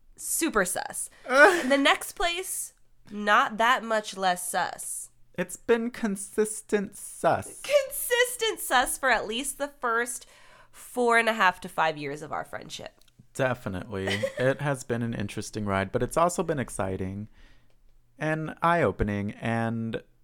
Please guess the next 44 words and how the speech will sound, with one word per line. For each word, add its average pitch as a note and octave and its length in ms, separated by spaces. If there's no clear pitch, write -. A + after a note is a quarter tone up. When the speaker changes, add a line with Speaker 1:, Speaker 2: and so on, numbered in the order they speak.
Speaker 2:
you D3 140
grow C#3 480
with G#2+ 160
these A2 200
experiences. - 1000
And C3+ 100
it's C3 140
nice C#3+ 200
to F3+ 80
have C#3+ 180
grown C3+ 520
with E3+ 200
y'all, - 420
in D#4 120
a B4+ 240
sense. - 20
Speaker 1:
Yes. C#5 680
And C4+ 120
I C4 100
think C#4+ 340
that D#4+ 160
that's G#3 280
why, E3+ 360
like, E3+ 200
every F#3 180
time A#3 220
we G#3 80
get F3+ 160
together, E3 340
we're D#3+ 140
always D3+ 300
like, - 320
"We're F#4+ 180
so E3+ 300
much D#3+ 240
more D#3 180
than C3+ 160
friends," C3+ 440
because G3+ 320
we B3+ 160
have D4+ 180
literally D#3+ 880
gone E3 340
through D#3 540